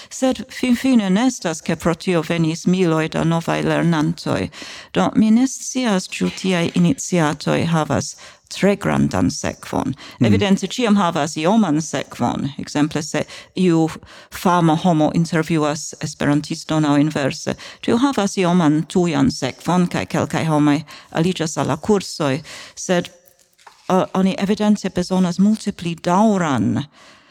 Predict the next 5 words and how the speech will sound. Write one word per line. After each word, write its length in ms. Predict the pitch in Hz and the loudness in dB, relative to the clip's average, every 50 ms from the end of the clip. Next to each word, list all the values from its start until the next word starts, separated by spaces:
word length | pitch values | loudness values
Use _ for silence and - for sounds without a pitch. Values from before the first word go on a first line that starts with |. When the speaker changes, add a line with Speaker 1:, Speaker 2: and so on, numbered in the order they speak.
| _ _ _ - | _ _ _ -4
Speaker 1:
eh, 320 | - 143 139 131 131 139 139 | -2 0 2 2 0 0 0
memorigadon 840 | 160 156 160 156 165 147 156 165 156 - 165 156 147 - 151 143 143 | 0 2 2 2 4 2 2 0 0 -2 -2 -2 -2 0 0 0 0
pri 160 | 143 - - - | 0 -2 -6 -6
Esperanto. 760 | - - - - 139 131 131 123 120 113 135 - - 127 120 | -8 -10 -6 -4 0 0 0 0 0 -2 -4 -4 -4 -4 0
Speaker 2:
Mhm. 240 | 117 123 120 110 | 2 2 2 2